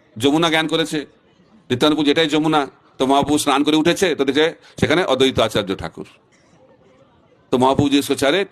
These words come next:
অদ্বৈত আচার্য, আপনি এখানে কি করছেন বৃন্দাবনে?"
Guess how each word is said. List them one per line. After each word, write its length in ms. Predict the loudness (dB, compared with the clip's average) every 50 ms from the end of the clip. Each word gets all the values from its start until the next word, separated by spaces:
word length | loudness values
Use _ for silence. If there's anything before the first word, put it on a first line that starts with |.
| -6 -2
অদ্বৈত 340 | -2 0 2 0 0 2 2
আচার্য, 400 | 0 0 0 -2 -2 -2 -2 -4 -6 _ _ _ _ _ _ _ _ _ _ _ _ _ _ _ _ _ _ _ -6 -4
আপনি 180 | -2 0 2
এখানে 160 | 2 2 2
কি 120 | 0 -2 -2
করছেন 340 | -4 -2 -2 -2 -6 -6 -6 -10 _ _ _ _ _ _ _ _ _ _ _ _ _ _ _ _ _ _ -4
বৃন্দাবনে?" 500 | -2 0 2 2 2 2 0 -2 -4 -8